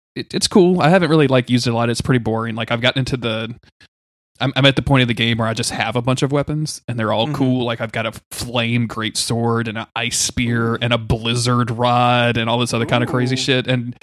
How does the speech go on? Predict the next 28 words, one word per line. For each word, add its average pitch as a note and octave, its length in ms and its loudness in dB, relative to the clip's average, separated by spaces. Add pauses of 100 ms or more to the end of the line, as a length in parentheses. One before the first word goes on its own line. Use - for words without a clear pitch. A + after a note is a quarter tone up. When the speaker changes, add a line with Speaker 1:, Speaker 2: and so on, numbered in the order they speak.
(200)
Speaker 1:
yeah, D3 240 6
it D3 60 6
all C#3+ 120 8
breaks, B2+ 380 2
but B2 140 -2
I'm A2+ 280 -2
also, A#2+ 300 0
like, A2+ 180 0
going A#2 260 0
into A2+ 180 -2
weird A2+ 200 -8
places A2 360 -4
and A2 120 -4
finding A2+ 360 -4
more A2 260 -4
of B2 80 -6
that C3+ 160 -2
stuff. - 400 -6
So, - 180 -6
like, A2 160 -6
I'm A2 140 -8
not A2 180 -8 (200)
stressed - 400 -4
out A2+ 160 -2
about B2 180 -6
it - 80 -8
too C3+ 120 -6
much. - 360 -8